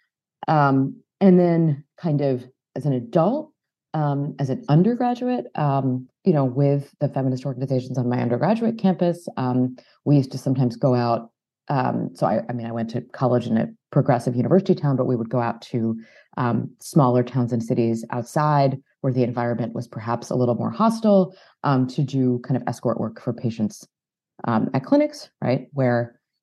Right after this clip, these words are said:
kind of anti-abortion protesters would turn up. Um, I went to college in Rhode Island, um, and one of the things that I think is unique about that environment is in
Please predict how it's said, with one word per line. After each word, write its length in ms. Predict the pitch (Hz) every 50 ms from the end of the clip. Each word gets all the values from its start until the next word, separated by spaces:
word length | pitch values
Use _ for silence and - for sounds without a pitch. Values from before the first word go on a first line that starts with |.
| _ -
kind 180 | 131 117 113 113
of 60 | -
anti-abortion 520 | - 123 - 127 120 - 127 - - 120 110
protesters 520 | - 120 117 - 117 113 - - 120 -
would 140 | 131 127 123
turn 340 | - - 123 120 - - - _ _ _ _ _ _ _ _ _ _ _ -
up. 360 | 120 135 131 - - - - -
Um, 340 | 147 143 139 139 135 131 - - - _ _ _ _ _
I 60 | 165
went 120 | 180 190 190
to 60 | 180
college 340 | - 175 156 151 151 147 147
in 100 | 139 131
Rhode 200 | 123 123 123 117
Island, 420 | 127 170 208 240 262 277 285 - - _ _ _ _ _ -
um, 200 | - 151 143 139
and 100 | 135 139
one 120 | 151 165
of 60 | 170 156
the 80 | 151
things 280 | 147 - 156 147 139 -
that 100 | 143 127
I 80 | 127
think 220 | 127 - 151 143 143
is 120 | 127 -
unique 280 | 135 127 143 190 190 220
about 240 | 196 190 170 175 -
that 160 | 170 165 160
environment 560 | 165 160 160 160 156 156 151 147 147 143 147 -
is 360 | 135 135 131 131 131 131 - -
in 160 | 135 135 -